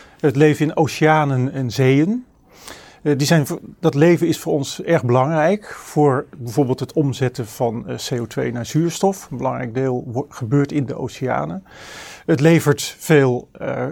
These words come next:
grondstoffen, het, het levert voedsel. Eh, we halen vijftig tot honderd miljard kilo vis uit het water.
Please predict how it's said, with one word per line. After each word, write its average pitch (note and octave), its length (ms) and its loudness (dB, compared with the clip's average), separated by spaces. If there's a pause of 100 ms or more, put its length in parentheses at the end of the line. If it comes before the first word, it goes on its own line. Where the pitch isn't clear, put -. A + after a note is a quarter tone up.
(100)
grondstoffen, F3+ 920 0
het, - 200 -20
het - 140 -8
levert B2 480 0
voedsel. G#3 560 -2 (500)
Eh, C#3 120 -6 (240)
we C#3+ 80 -8
halen C3 540 2
vijftig - 480 -2
tot C#3 160 -4
honderd D3+ 380 -4
miljard D3 480 -2
kilo B2+ 420 -2
vis - 600 -4 (260)
uit D#3 180 2
het C#3+ 100 -2
water. D3 380 -2